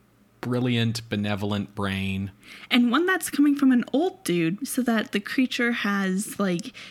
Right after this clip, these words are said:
Speaker 2: an experience of a lifetime under
Speaker 1: Mm-hmm.
Speaker 2: his belt.
Speaker 1: Mm-hmm.
Speaker 2: Um, so, uh, he chooses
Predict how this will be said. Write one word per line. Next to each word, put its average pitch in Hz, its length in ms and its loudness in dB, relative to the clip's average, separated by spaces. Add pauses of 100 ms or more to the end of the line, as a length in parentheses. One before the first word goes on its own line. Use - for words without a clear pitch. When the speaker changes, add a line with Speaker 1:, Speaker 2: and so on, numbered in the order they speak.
(140)
Speaker 2:
an 214 80 4
experience 262 640 4
of 202 80 2
a 185 60 0
lifetime 180 840 0
under - 160 2
Speaker 1:
Mm-hmm. - 100 2
Speaker 2:
his 80 120 -2
belt. - 500 -6
Speaker 1:
Mm-hmm. 101 260 -4 (520)
Speaker 2:
Um, 202 420 4 (180)
so, 311 600 2 (640)
uh, 220 220 4
he 262 200 2
chooses 294 880 2